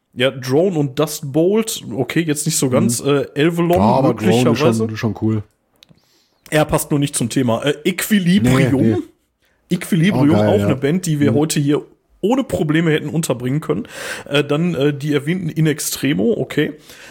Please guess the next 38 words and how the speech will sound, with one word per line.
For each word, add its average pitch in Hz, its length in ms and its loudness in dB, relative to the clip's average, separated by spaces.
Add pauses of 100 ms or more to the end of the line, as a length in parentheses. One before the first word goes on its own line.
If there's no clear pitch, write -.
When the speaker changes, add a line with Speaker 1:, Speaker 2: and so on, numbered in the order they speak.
(100)
Speaker 1:
Äh, 139 140 0
Nano 175 340 0
War 151 140 0
of 143 100 -4
Steel 180 340 0
mal 196 200 0
wieder, 202 160 -2
die 151 100 -4
waren 139 140 -2
im 127 100 -2
letzten 147 240 -2
Jahr 175 140 0
schon 185 180 -4
da, 190 140 -2
Speaker 2:
Mhm. 123 80 -2
Speaker 1:
oder 123 100 0
vorletztes 175 500 -4
Jahr, 170 120 0
ich - 80 -8
bin 127 80 -6
mir 120 80 -2
grad 131 120 -2
nicht 117 120 -8
sicher. 185 260 -6 (140)
Speaker 2:
Ja, 117 140 2
ist 127 60 2
Speaker 1:
Äh, - 40 2
Speaker 2:
ja - 40 2
auch - 40 2
so 151 60 2
ein - 20 -
Speaker 1:
Neurotic 113 260 2
Speaker 2:
bisschen 113 340 -2
teilweise 110 380 -2
dem 107 140 0
Volk - 520 -6
so - 140 -12
zugeordnet, 117 720 -10